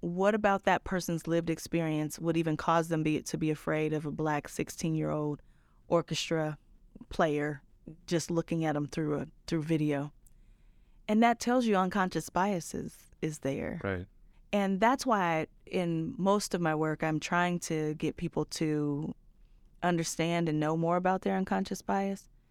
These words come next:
Speaker 1: Because when you're making decisions fast, your unconscious bias will make you do things that your conscious mind would never do. And we have to start looking at that instead of being afraid.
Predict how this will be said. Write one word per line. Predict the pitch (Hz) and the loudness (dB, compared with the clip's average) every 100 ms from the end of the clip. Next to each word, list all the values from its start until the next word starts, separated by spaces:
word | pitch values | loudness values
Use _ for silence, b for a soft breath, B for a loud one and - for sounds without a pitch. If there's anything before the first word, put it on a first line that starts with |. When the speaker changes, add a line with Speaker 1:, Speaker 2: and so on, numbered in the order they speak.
| - - - | -20 -20 -8
Speaker 1:
Because | 202 185 | -2 0
when | 190 190 | 2 4
you're | 233 | 6
making | 247 226 190 | 6 4 0
decisions | 180 - 180 170 151 | 0 0 0 -2 -2
fast, | 185 185 180 | 0 0 -2
your | - - | -4 0
unconscious | 190 202 170 165 - | 0 0 -2 -2 -4
bias | 160 160 - | 0 0 0
will | 165 | -2
make | 165 156 | -2 -2
you | 156 | -2
do | 170 208 | 0 -2
things | 175 143 151 170 | 0 0 -2 2
that | 151 | 2
your | 160 160 147 | 2 0 -2
conscious | - 220 247 190 | 2 2 2 0
mind | 170 151 160 | 0 0 0
would | 165 | 0
never | 175 247 339 185 | 2 4 4 2
do. | 135 165 143 _ _ - - - - - - - | 0 -6 -10 _ _ -20 -20 -20 -20 -20 -20 -2
And | 220 220 | 2 2
we | 220 | 2
have | 202 247 - | 2 0 2
to | 226 202 | 0 0
start | - 196 170 - - - - _ - | 2 2 2 -2 -18 -20 -20 _ -12
looking | - 180 220 - 285 285 | -4 2 2 4 4 6
at | 269 | 4
that | 269 277 - | 6 6 4
instead | 190 165 185 160 | 0 0 0 0
of | 160 | -2
being | 156 143 | -4 -6
afraid. | - - | -10 -20